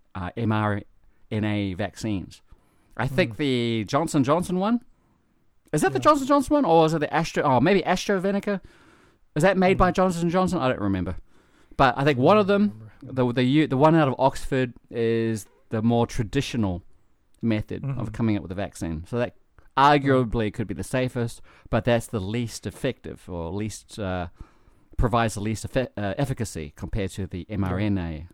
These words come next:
Speaker 1: vaccines.
Speaker 2: Right, right, right, right.
Speaker 1: But, uh, but
Speaker 2: Well,
Speaker 1: my
Speaker 2: yeah, I
Speaker 1: issue,
Speaker 2: mean,
Speaker 1: my
Speaker 2: it
Speaker 1: issue with the M R N A ones is that this has never been tested, uh,
Speaker 2: Right.
Speaker 1: long term. There's no studies for it.
Speaker 2: Yeah. Well, you know, th-, this whole statement that, you know, your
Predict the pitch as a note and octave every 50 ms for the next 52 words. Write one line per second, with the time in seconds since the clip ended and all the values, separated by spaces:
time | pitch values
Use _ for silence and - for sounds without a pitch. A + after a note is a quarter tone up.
0 | _ _ - D#2 C#2+ - - - D#2+ B1+ - - - - - - _ _ C#3 B2+
1 | A2+ A2+ A2 - - _ _ - B2+ A#2 A2+ A#2+ - C3 B2 A#2+ B2+ D#3 E3 B2+
2 | B2 B2 - _ _ _ - - G#2 G2+ G2+ - - - A#2 G2+ G2+ G2 F#2+ G2
3 | G#2 - C3+ D#3+ F3+ A#3 D4 B3+ A3+ D3+ - E3+ B2+ A2+ G#2+ - F#3 C#4 C#3+ -
4 | - E3+ C#3+ C3 C3 B2+ B2+ A#2+ A#2+ A2+ A#2 A2+ A#2 A#2 - B2 B2+ C3 C3+ D3
5 | D3+ D3 D3 C#3 C#3+ D3 B2+ G2+ E2+ E2 C3+ D#3+ - - D3+ C#3+ D#3 D3 C3+ A#2+
6 | B2 A2+ - - D3 D3 - - - - _ - - _ _ _ _ _ _ _
7 | _ _ _ _ - - F#2+ F#2 F2+ F2+ F2 E2 - A2+ B2 B2 G#2+ - D3 C#3+
8 | A2+ - - G2 - A#2 A2 G#2+ G#2+ A2 C3 C3 A2+ - - C3+ D3 D3+ A#2+ -
9 | - F#2+ D#2 - - - - C3+ C3 C3 B2+ B2 B2 A#2 A#2 - - - - _
10 | _ _ - D#3 D3+ D3+ D3+ E3 F3 F3+ E3+ D#3+ D3 D#3+ E3+ E3+ E3 F3 E3 -
11 | - - - G3 A#3 G#3+ G3 F3 D3+ - - - E3 D#3+ E3 D#3 D3+ C#3 C3 C3+
12 | B2+ B2+ B2 C3 C3 B2+ B2 B2 A#2 A#2 A#2 A#2 A2+ A2+